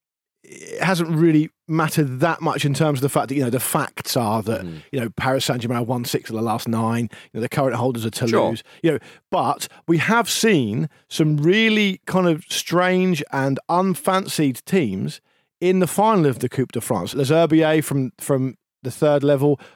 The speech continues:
Speaker 1: Auxerre when they're in the second level, um, Quevilly,
Speaker 2: Yeah.
Speaker 1: um, lost to Lyon in two thousand twelve. So it has had a benefit. And I just think what you need to do with competitions when there's so much football around,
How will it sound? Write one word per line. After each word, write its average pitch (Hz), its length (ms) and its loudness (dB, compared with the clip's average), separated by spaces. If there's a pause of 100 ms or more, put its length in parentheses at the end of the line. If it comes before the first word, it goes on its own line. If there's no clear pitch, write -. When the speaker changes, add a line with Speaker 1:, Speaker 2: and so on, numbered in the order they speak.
(140)
Speaker 1:
Auxerre 160 400 4
when 151 140 2
they're 143 140 2
in 135 80 0
the 135 40 0
second 151 360 0
level, 143 360 2 (380)
um, 123 340 0 (360)
Quevilly, 160 680 4
Speaker 2:
Yeah. - 200 0
Speaker 1:
um, 139 180 2
lost 147 220 0
to 143 100 4
Lyon 147 300 4
in 139 60 0
two 147 120 0
thousand 135 220 0
twelve. 143 320 2 (220)
So 185 200 2 (160)
it 180 160 0
has 220 280 2
had 233 260 2
a 180 60 2
benefit. 175 600 -2 (380)
And 180 80 2
I 233 80 4
just 233 180 0
think 220 220 0
what 233 120 0
you 240 140 2
need 247 140 2
to 208 100 2
do 233 220 4
with 196 120 2
competitions 151 520 -2
when 165 100 2
there's 165 140 0
so 190 180 2
much 170 160 0
football 190 320 0
around, 113 460 -2